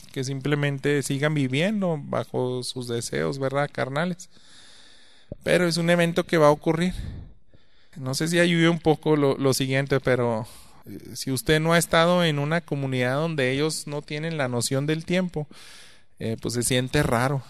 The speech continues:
<laughs> Y yo lo vi ahí cuando, no sé si unos cinco o seis años, eh, que, que visitaba y ayudaba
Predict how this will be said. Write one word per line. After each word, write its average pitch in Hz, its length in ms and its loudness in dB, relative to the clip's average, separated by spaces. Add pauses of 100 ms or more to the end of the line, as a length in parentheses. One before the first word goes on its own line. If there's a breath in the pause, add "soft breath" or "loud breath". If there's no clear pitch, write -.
<laughs> - 320 -12
Y 120 140 -4
yo 120 320 2 (520 soft breath)
lo 127 320 0
vi 127 260 4
ahí 131 240 4
cuando, 120 720 2 (480 soft breath)
no 127 520 -4
sé 139 160 0
si 139 180 -4
unos 139 280 0
cinco 135 580 0
o 123 60 -2
seis 135 340 2
años, 139 520 0
eh, 117 180 -12
que, 127 260 -8
que - 180 -4
visitaba 123 680 2
y 143 80 2
ayudaba 123 600 2